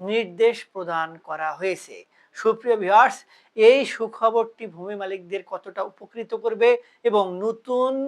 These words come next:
পরিবর্তিত বিচার ব্যবস্থায় ভূমি মালিকরা কিভাবে বিচার পাবেন, কোন পদ্ধতিতে মামলা কিংবা আবেদন করবেন, আজকের এই ভিডিওটিতে এই সংক্রান্ত বিষয় নিয়েই বিস্তারিত আলোচনা করব।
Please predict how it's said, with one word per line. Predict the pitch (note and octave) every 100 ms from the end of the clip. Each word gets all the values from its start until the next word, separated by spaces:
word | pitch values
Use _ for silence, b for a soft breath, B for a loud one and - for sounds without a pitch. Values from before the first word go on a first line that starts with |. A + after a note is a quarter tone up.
| C4+ -
পরিবর্তিত | G3+ G#3 G#3 G3+ A#3+ A3+ G#3
বিচার | F3 E3+ F3
ব্যবস্থায় | E3 F3+ A3+ - - D3+ F#3 B3+ B3+ B _
ভূমি | E3 G3+ B3+
মালিকরা | B3+ A#3+ A#3 A3 G3+ G3
কিভাবে | G#3 G3+ F3 G3+ E3 G3+ B3 B3+ b b
বিচার | E3 G#3+ - B3 A#3 A#3
পাবেন, | G3+ A3 A#3
কোন | A3+ F#3+ F3
পদ্ধতিতে | G3 E3+ F#3 F#3+ G3+ _ G#3 G#3 G3+ b _ E3
মামলা | F#3 G3 A3 G#3+
কিংবা | G3+ F3 E3
আবেদন | E3 G3 A#3+ A3
করবেন, | F3+ E3 A3+ C4 b b -
আজকের | G3 G3 C4 B3+ B3
এই | G#3 E3
ভিডিওটিতে | E3 F#3 F3+ F#3 F3 F3+ F3 F#3
এই | G3
সংক্রান্ত | G#3+ G#3 G#3 E3 C#3+ D3+
বিষয় | - A#3 A#3
নিয়েই | G#3+ A3 E3+
বিস্তারিত | E3 - D3 D3 - D3
আলোচনা | G#3 G3 E3+ D3
করব। | B2+